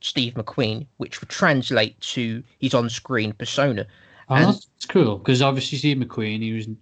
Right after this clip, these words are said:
Speaker 2: nicknamed the King of Cool, wasn't he? So,
Speaker 1: Mm.
Speaker 2: um, and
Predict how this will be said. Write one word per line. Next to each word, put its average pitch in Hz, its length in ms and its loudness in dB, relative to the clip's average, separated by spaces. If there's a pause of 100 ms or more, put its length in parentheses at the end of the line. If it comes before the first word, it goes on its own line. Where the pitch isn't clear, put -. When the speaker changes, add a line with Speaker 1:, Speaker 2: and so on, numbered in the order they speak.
Speaker 2:
nicknamed 117 600 2
the 120 60 -2
King 110 340 -4
of 117 140 -6
Cool, 131 260 -2
wasn't 117 280 -4
he? 127 60 -4
So, 117 300 -8 (140)
Speaker 1:
Mm. 113 420 -4 (140)
Speaker 2:
um, 110 240 -4
and 110 260 -2